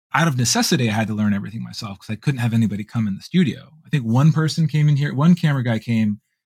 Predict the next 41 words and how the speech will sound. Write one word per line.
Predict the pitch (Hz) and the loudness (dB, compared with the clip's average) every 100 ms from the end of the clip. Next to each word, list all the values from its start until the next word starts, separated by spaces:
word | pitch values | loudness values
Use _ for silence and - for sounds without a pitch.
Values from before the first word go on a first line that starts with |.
| _ - | _ -6
in, | 123 120 110 117 | 2 2 2 -2
in | 123 117 | 0 4
one | 120 120 | 6 6
year, | 117 110 101 - _ _ _ | 4 2 -2 -14 _ _ _
and | 123 | -2
we | |
set | 123 143 | 0 0
up | 120 | -2
this | 120 - | -4 -6
crazy | - 123 117 | -2 -4 -4
camera | - 127 117 | -6 -2 -2
that | 101 - | -4 -12
spun | - 117 | -6 -4
around | 110 104 | -2 -4
the | |
studio, | 101 117 107 104 104 | -6 -4 -2 -2 0
and | |
that | 131 | 0
was | 151 127 | 2 4
it. | 175 - _ _ | 2 0 _ _
The | 135 | -2
only | 139 | 0
person | 151 127 127 | 0 0 2
I | |
let | 120 | 2
in | 117 | 0
the | 113 | -4
studio. | - 135 120 104 101 _ _ _ _ _ - | -6 -2 -2 -2 -8 _ _ _ _ _ 0
And | 143 147 | 6 8
then | 139 135 | 8 6
when | 139 | 6
we | 131 | 4
did | 131 123 | 4 4
these | 110 | 4
remote | 117 156 190 | 6 6 6
shoots, | - 143 - | 2 0 0
I | |
had | 113 - | -4 -4
two | - 196 | 0 2
people. | 147 107 - | 2 -2 -6
So | - 151 131 120 | -4 0 2 0